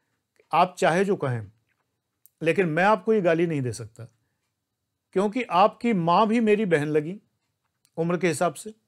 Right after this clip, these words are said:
या मेरी बेटी लगी, और आपकी बहन मेरी पोती लगी या मेरी बेटी लगी। मैं उनसे कोई निकट संबंध और कोई निकट संबंध स्थापित करने की बात सोच भी नहीं सकता।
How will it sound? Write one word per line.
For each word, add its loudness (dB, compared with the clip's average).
या 4
मेरी 0
बेटी -2
लगी, -4
और 2
आपकी 2
बहन 2
मेरी 2
पोती -2
लगी -2
या 0
मेरी -4
बेटी -6
लगी। -10
मैं -2
उनसे 2
कोई 4
निकट 0
संबंध -2
और 0
कोई 0
निकट -4
संबंध -6
स्थापित -6
करने -6
की -12
बात -8
सोच -8
भी -8
नहीं -12
सकता। -20